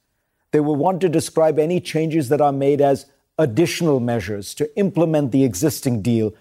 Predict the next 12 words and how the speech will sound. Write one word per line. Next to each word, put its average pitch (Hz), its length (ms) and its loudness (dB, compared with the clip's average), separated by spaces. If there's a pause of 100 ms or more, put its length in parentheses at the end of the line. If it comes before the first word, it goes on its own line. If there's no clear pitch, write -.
(160)
rather 139 300 0
than 135 180 -4
a 131 80 -2
new 135 300 2
deal. 113 420 -2 (460)
Whatever. 131 500 -2 (160)
That's 143 280 0
what 151 160 0
diplomats 139 480 0
are 131 80 2
there 120 260 0
for. - 320 -14